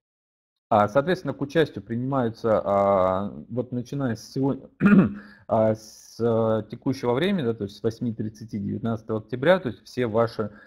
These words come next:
а, депозиты будут, а, учитываться, да, то есть, ну вот, начиная с, э, текущего момента. А, потренироваться на демке с,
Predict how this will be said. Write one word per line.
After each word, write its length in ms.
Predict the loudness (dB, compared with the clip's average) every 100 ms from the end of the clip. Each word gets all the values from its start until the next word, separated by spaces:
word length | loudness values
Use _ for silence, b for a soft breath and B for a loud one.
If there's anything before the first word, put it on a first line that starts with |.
| B
а, 180 | -2 0
депозиты 500 | 0 -2 -2 -4 -6
будут, 420 | -6 -2 -2 -4 -4
а, 200 | -2 -2
учитываться, 640 | -6 -4 -4 -4 -8 -8
да, 140 | -6 -6
то 80 | -6
есть, 120 | -10
ну 100 | -8
вот, 180 | -8 -10
начиная 360 | -10 -6 -6
с, 380 | -8 -18 -20 -10
э, 240 | -4 -4 -4 -10
текущего 540 | -10 -8 -6 -8 -10 -8
момента. 680 | -6 -4 -6 -8 -10 -16 _ _ _ _ _ B B B B _ _ 0
А, 380 | 4 8 8
потренироваться 640 | 6 0 -2 4 4 4 0
на 120 | -4
демке 400 | -2 -2 -2 -6
с, 80 | -6